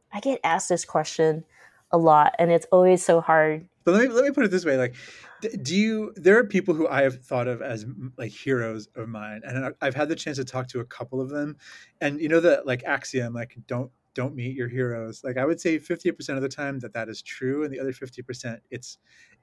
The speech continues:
Speaker 2: everything you could want it to be and more. So is there somebody that you, you know, really love and respect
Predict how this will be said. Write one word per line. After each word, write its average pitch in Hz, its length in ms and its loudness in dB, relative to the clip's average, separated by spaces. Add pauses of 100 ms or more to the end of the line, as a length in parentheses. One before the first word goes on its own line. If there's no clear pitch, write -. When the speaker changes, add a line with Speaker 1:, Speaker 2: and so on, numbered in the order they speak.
Speaker 2:
everything 135 500 2
you 123 160 -4
could 123 220 -6
want 113 240 -4
it 113 100 -14
to - 80 -18
be 110 340 -10 (400)
and 117 140 -6
more. 107 360 -8
So 123 320 -8 (100)
is 127 180 -8
there 151 320 2
somebody 175 600 2
that 131 320 -2
you, 127 320 -4 (380)
you 143 100 -4
know, 123 340 -2
really 160 540 4
love 127 320 4
and 127 100 -4
respect - 680 -8